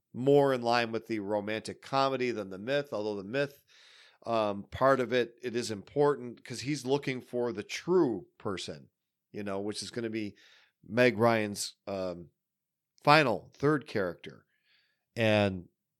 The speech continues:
of course, that's the person he's supposed to be with. Um, and, um, this is also kind of something that does run through the myths. The savior god in the myth, his,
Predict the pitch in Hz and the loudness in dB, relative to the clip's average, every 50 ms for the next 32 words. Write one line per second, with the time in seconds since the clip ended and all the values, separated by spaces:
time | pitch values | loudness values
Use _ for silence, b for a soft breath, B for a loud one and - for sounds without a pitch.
0 | _ _ _ _ - - 120 113 107 - - 127 139 - - - - 131 - - | _ _ _ _ -2 2 2 2 2 4 6 6 6 6 4 0 -6 -6 -6 -4
1 | - 127 123 - - 113 98 104 120 113 - - - 120 113 110 - - - 95 | -4 -4 -2 -2 -4 -6 -6 -4 -4 -4 -4 -2 0 0 0 0 0 -4 -6 -4
2 | 87 95 113 113 110 95 87 78 - - _ _ _ _ _ _ _ _ - - | -2 0 0 0 0 -2 -4 -8 -10 -16 _ _ _ _ _ _ _ _ -14 -10
3 | 95 95 95 92 92 87 87 85 80 b b b b b b b b b b b | -6 -4 -4 -4 -6 -8 -12 -18 -20 b b b b b b b b b b b
4 | b b b b _ _ - 131 123 120 117 113 110 107 95 - _ _ _ _ | b b b b _ _ -2 2 2 4 4 2 0 -2 -8 -12 _ _ _ _
5 | _ _ - - 120 113 107 104 104 98 95 92 90 _ _ _ _ _ _ _ | _ _ -10 -6 -4 -2 -2 -2 -2 -4 -6 -10 -14 _ _ _ _ _ _ _
6 | 147 160 - - 214 160 175 175 185 180 - - 147 127 113 - - - 139 139 | 0 0 2 0 2 6 6 6 6 6 4 2 2 2 0 -2 -4 -2 0 0
7 | 135 127 123 107 - _ - - - 147 139 120 131 117 113 110 104 - - 131 | 2 0 0 -2 -6 _ -6 -2 0 0 0 0 -2 -2 0 -2 0 2 4 4
8 | 139 127 95 90 90 95 101 104 113 117 117 107 - - - 120 117 113 95 95 | 4 4 2 -2 -6 -2 0 0 0 0 -2 -4 -10 -8 -6 -6 -4 -4 -6 -6
9 | 92 98 123 123 104 87 - - - - - - b b b b b b b b | -4 -2 0 0 0 -2 -4 -10 -10 -10 -8 -8 b b b b b b b b
10 | b b b _ - 110 107 - - - - 147 160 170 175 170 147 147 139 123 | b b b _ -4 0 0 2 2 4 6 8 8 8 8 6 2 0 0 0
11 | 101 - 120 117 120 123 120 107 98 92 85 85 85 104 110 104 101 101 95 98 | 2 4 6 6 8 8 6 6 4 0 -2 -8 -8 -8 -6 -4 -4 -6 -4 -2
12 | 110 123 117 95 85 - - - 123 127 135 135 123 120 - - | -2 0 0 0 -2 -6 -8 -2 0 0 2 2 0 -4 -6 -8